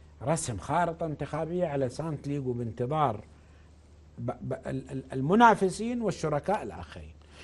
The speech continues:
فما يريدون يعترضون، ولا لو يريدون يعترضون تيار صدري، لا خايفين ولا يستحون من الباطل، لأنه من الحق يستحون حتى ما، ما تؤول ال-، ال-، المقالة بشكل صحيح، حبا لسماحة السيد وللتيار والله وليس.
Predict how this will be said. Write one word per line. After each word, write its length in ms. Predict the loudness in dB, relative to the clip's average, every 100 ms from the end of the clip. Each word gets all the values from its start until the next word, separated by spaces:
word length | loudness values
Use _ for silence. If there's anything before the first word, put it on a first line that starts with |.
| -20
فما 220 | 6 10 12
يريدون 360 | 12 10 2
يعترضون، 480 | 0 -2 -4 0 2
ولا 260 | 4 6 6
لو 100 | 6
يريدون 340 | 4 2 0
يعترضون 500 | 0 -2 -2 -2 -2
تيار 220 | -2 -4
صدري، 640 | -4 -6 -6 -8 -8 -8 -10
لا 220 | -6 -2 -2
خايفين 540 | 0 0 0 -2 0
ولا 240 | 0 2
يستحون 560 | 0 0 -6 -2 0 0
من 80 | 0
الباطل، 440 | 0 0 -2 -4 -12 -18 -20 -20 -20 -12 -2
لأنه 180 | 0
من 120 | 4 4
الحق 300 | 4 0 0
يستحون 480 | -2 -4 -4 -6
حتى 240 | -8 -8 -4
ما، 220 | 0 0 -4 -6
ما 140 | -4
تؤول 520 | -2 -2 -2 -2 -4 -8 -14 -20 -20 -18 -10
ال-، 300 | -6 -4 -4
ال-، 280 | -2 -2 -2
المقالة 560 | 0 -2 0 2 2
بشكل 400 | 0 -2 -2 -2
صحيح، 360 | -4 -6 -8 4
حبا 500 | 6 6 4 0 0 -12 -20 -20 -20 -8
لسماحة 600 | 0 2 2 2 0 -2
السيد 440 | -6 -4 -2 0 0
وللتيار 580 | -2 -2 -2 -2 -4
والله 360 | -4 -4 -4 -4
وليس. 360 | -10 -10 -12